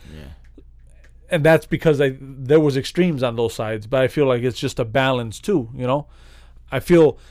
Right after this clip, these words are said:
Speaker 2: there had to have been something that fifty Cent, you know, saw.
Speaker 1: It's interesting you say that, 'cause, like, I notice a lot of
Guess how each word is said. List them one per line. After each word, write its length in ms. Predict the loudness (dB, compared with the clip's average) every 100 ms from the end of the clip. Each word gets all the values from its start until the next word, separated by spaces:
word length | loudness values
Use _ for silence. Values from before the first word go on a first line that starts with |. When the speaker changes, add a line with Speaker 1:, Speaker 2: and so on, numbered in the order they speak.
| -2
Speaker 2:
there 100 | 0
had 220 | 4 2
to 60 | 2
have 120 | 0 0
been 180 | -4
something 840 | -6 -2 0 0 -2 -8 -10 -12 -16 -20 -20 -8
that 140 | -6
fifty 280 | -2 -4 -4
Cent, 320 | -6 -4 -6 -8 -20 -20 -20 -20 -20 -12
you 120 | -6
know, 100 | -4
saw. 360 | -2 -2 -2 -4 -8
Speaker 1:
It's 220 | -4 -2
interesting 720 | -4 -4 -6 -4 0 -2 -2 -8
you 160 | -8
say 280 | -4 0 0
that, 340 | 2 0 -2 -4
'cause, 220 | -2 0
like, 180 | 0 0
I 180 | 0 0
notice 560 | 0 0 0 -4 -6 -12 -20 -20 -20 -20 -4
a 120 | -2
lot 320 | 0 2 4
of 640 | 4 2 0 -6 -16 -20